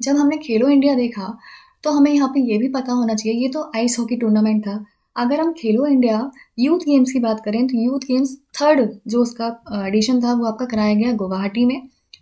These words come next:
ठीक है। महाराष्ट्र नंबर वन पर था, मैस्कॉट्स विजय और जया थे। और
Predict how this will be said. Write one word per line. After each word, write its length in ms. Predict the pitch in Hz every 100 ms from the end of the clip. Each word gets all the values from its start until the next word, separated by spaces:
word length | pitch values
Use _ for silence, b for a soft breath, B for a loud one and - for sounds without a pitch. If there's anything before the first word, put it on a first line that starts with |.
| _
ठीक 180 | 240 233
है। 160 | 269 269 B -
महाराष्ट्र 420 | 226 240 262 262
नंबर 260 | 226 190 202
वन 160 | 214 233
पर 160 | 254
था, 180 | 247 262
मैस्कॉट्स 520 | 220 196 - 214 214
विजय 280 | 196 190 208
और 140 | 208
जया 340 | 196 185 196 214
थे। 140 | 247 277 269 B B -
और 360 | 247 302 285